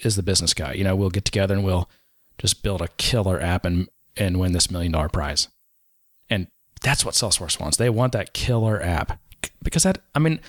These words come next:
there's some, there's some great apps on the App Exchange, but I think they just, I think they're, I think they wanna keep driving that. I think that's what this is. And, and that, I mean, not that there's anything wrong with that, but I think they really want a big success story.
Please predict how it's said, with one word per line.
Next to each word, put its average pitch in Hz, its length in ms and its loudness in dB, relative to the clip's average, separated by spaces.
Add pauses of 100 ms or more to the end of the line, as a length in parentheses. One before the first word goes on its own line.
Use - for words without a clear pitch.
(120)
there's 254 160 4
some, 240 200 2
there's 143 240 2
some 202 120 2
great 131 180 4
apps 131 240 0
on 98 60 2
the 90 80 2
App 87 140 0
Exchange, 90 440 0
but - 200 -2 (1300)
I - 60 -10
think - 180 0
they 117 120 2
just, 104 200 -2
I 110 80 2
think 120 180 -2
they're, 95 300 2 (160)
I - 40 -2
think 113 160 0
they 110 80 2
wanna 104 180 4
keep - 160 -4
driving 82 360 0
that. 73 200 -2 (220)
I - 40 -2
think 135 120 2
that's 107 140 -2
what 104 100 -2
this - 200 0
is. 92 300 0
And, 147 200 2
and 117 120 4
that, 202 200 0 (120)
I 113 60 0
mean, 101 180 2
not 131 180 2
that 139 60 0
there's 120 140 2
anything 117 260 2
wrong 87 240 2
with - 140 0
that, - 280 -4 (1080)
but 110 100 0
I 107 60 2
think 120 160 0
they 107 100 2
really 98 280 2
want 101 160 4
a 95 40 2
big 90 200 0
success 95 340 0
story. 82 360 -6